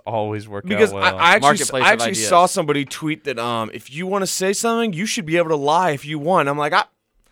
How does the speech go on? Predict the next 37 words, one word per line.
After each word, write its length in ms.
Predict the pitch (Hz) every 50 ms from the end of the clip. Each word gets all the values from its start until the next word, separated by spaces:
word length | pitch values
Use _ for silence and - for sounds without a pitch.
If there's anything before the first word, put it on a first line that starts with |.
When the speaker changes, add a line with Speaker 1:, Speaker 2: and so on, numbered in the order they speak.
| _ _ _
Speaker 2:
the 80 | - 165
problem 480 | - - 269 277 294 - 233 175 165
is, 160 | 151 147 135
is 140 | 143 139 123
that 340 | 120 135 131 120 120 - - _ _ _ _ _ _ _ _ _ _ _ _ _ _ _ _ _ _ _ _ _ _ _ _ _ _ _ _ _ _ _ _ _ _ _ _ _ _ _
everybody 380 | 165 185 208 202 196 185 165
acts 340 | 143 143 151 160 160 - -
as 120 | 160 147 143
if 120 | 147 131
Twitter 320 | - - 160 156 151 147
has 120 | 143 131 -
suddenly 380 | - - 147 139 139 143 139 127
been, 160 | 113 127 123
like, 260 | 120 120 120 113 - - - - -
having 240 | - 143 143 143 123
some 200 | - - 131 113
tirade 500 | - - - 131 135 143 139 127 123 120
against 240 | 113 120 120 -
people, 120 | - 135 120
but 100 | 113 127
that's 180 | 151 190 214
also 240 | - 175 185 185 190
because 360 | 175 156 139 143 135 131 120
the 380 | 117 131 127 123 120 113 110 - _ _ _ _ _ -
amount 260 | 139 147 156 180 165
of 120 | 139 123
misinformation 840 | 127 135 151 156 - - 175 156 - 151 127 131 139 147 - - 123
on 120 | 117 120
just 180 | 110 120 110 - 101 95 101 101
basic 420 | 123 131 156 151 - 147 - -
concepts 720 | - - 147 151 156 151 - - - 127 110 110 - -
has 260 | - 110 120 127 120 113
Speaker 3:
Mm-hmm. 180 | 110 110 110
Speaker 2:
increased 540 | 147 170 185 - - - 139 131 123 120 -
over 160 | 127 123 131
the 80 | 120 117
past 340 | - 147 135 131 123 -